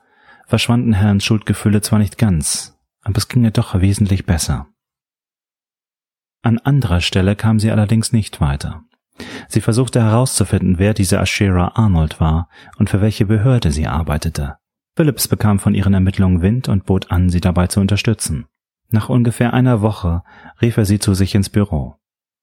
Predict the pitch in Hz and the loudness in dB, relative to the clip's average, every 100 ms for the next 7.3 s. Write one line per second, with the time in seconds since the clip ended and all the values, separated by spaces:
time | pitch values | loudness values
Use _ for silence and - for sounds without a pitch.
0 | _ 92 90 90 95 95 98 92 85 67 | _ 0 2 4 4 2 2 2 0 -2
1 | 65 - - _ _ _ _ _ _ 120 | -6 -14 -20 _ _ _ _ _ _ -2
2 | 139 185 214 - - _ - 95 90 95 | 0 0 -2 -6 -16 _ -6 -2 0 0
3 | 82 95 87 - - - - 104 95 98 | 2 2 0 -2 -14 -20 -4 0 2 2
4 | 101 95 104 101 104 95 - 110 98 82 | 0 0 0 0 0 0 0 2 2 0
5 | _ _ - 90 87 90 90 90 - - | _ _ -2 2 2 2 2 0 -2 -2
6 | 98 - 95 92 85 - 104 101 90 76 | -2 0 -2 -2 -2 -2 0 0 -2 -4
7 | 67 - | -6 -12